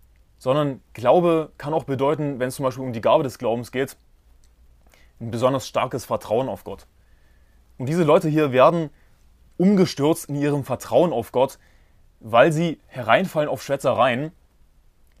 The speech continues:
anstatt eben auf Gott zu vertrauen, anstatt die Bibel zu lesen und zu sehen, okay, die Auferstehung ist noch nicht geschehen,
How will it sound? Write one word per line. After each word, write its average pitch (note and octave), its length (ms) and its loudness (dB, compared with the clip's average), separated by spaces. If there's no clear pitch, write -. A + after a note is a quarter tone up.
anstatt C#3 580 2
eben D3 360 -2
auf B2 200 0
Gott C#3+ 200 0
zu D3+ 80 -8
vertrauen, B2+ 680 0
anstatt C3 300 -4
die B2 60 -6
Bibel D#3+ 280 -2
zu B2+ 140 -8
lesen C3 360 -2
und C#3 200 -2
zu C#3 100 -4
sehen, C#3+ 240 2
okay, C3 300 -4
die A#2+ 120 -4
Auferstehung C#3+ 640 -2
ist C3+ 120 -4
noch C3+ 140 -2
nicht D3+ 180 -6
geschehen, F#2+ 420 -6